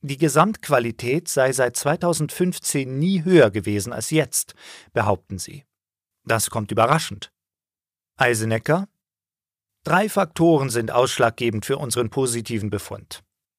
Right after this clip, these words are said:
Erstens setzten in den letzten Jahren viele Redaktionen mehr auf Relevanz und Einordnung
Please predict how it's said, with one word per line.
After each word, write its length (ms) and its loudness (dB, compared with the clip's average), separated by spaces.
Erstens 720 -2
setzten 440 0
in 100 -8
den 120 -4
letzten 320 0
Jahren 300 2
viele 300 0
Redaktionen 720 2
mehr 260 4
auf 160 -2
Relevanz 680 0
und 260 -4
Einordnung 720 -6